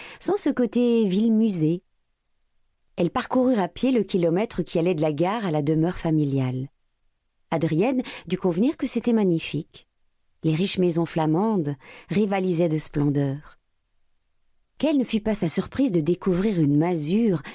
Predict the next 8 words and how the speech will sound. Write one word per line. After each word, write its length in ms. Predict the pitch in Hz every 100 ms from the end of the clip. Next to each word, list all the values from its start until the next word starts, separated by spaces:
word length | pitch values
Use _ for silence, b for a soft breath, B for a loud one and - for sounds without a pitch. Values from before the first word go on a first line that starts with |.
| B
sombre 560 | - - 220 233 135
et 60 | 135
vétuste. « 840 | 127 175 185 - 170 - - - - _ _ _ _ _ _ _ _ _ _ _ _ _
C'est 300 | - 240 220
ici 240 | 214 202 294
qu'habite 400 | - 214 220 -
bonne 220 | 208 196
maman ? » 400 | 196 196 220 294